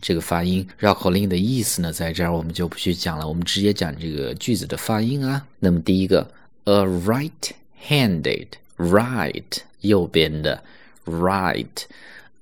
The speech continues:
A right-handed fellow named Wright。注意最后的这个人名字W是不发音的，读作Wright。A right-handed fellow named Wright。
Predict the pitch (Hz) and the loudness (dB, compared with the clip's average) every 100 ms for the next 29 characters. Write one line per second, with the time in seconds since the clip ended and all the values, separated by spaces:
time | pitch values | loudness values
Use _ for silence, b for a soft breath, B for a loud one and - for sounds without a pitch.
0 | 98 104 98 107 131 160 - - - - | -2 0 2 0 -2 -6 -10 -12 -18 -4
1 | 143 127 95 76 62 - - - 147 127 | 0 2 2 2 0 -2 -8 -6 0 2
2 | 71 50 - B B B B - 95 98 | 2 0 -8 B B B B -4 0 2
3 | 98 101 101 101 107 - - - - - | 4 4 2 0 -4 -10 -20 -20 -14 -2
4 | 90 101 101 65 50 53 - - - - | 0 0 0 -2 -2 -8 -12 -16 -18 -20
5 | - - - 90 87 113 110 - 147 127 | -20 -4 2 2 4 2 2 2 4 4
6 | 92 92 87 80 76 - 92 82 85 92 | 4 2 2 2 0 -2 2 2 2 2
7 | 107 90 92 120 101 82 - 110 113 95 | 2 2 2 2 2 0 2 4 4 2
8 | 78 67 85 87 - 90 90 90 92 85 | 0 0 -2 -4 -2 0 2 0 2 0
9 | 78 78 76 76 71 78 92 98 85 58 | -2 -6 -2 -2 -2 2 4 4 -2 -4
10 | - - - B B B B B B - | -10 -10 -12 B B B B B B -8
11 | 101 98 95 117 127 - - - 110 113 | -2 0 4 4 2 -2 -14 -4 0 2
12 | 127 143 - - 101 85 50 - - - | 0 -2 -6 -2 0 0 -4 -10 -18 -10
13 | 87 95 95 101 131 123 101 60 - - | -2 2 2 0 -2 -2 -2 -2 -4 -8